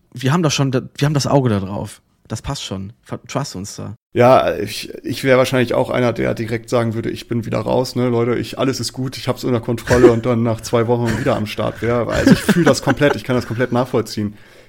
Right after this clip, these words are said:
Speaker 2: dass man halt, man hat ja auch dieses Bedürfnis, dann wieder so die,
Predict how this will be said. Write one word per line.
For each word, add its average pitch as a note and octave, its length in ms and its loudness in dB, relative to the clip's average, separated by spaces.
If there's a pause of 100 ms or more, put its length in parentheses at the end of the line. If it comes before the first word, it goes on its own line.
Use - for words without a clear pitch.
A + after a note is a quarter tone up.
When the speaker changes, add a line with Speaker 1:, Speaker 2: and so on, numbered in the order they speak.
Speaker 2:
dass - 160 -6
man A2 160 0
halt, A2+ 260 0
man G#2+ 140 -2
hat A2 100 -4
ja A2+ 80 0
auch G#2+ 100 -4
dieses A2 240 -10
Bedürfnis, A2+ 460 -6
dann G#2 240 -4
wieder G#2+ 220 -4
so G#2+ 180 -6
die, G#2+ 340 -10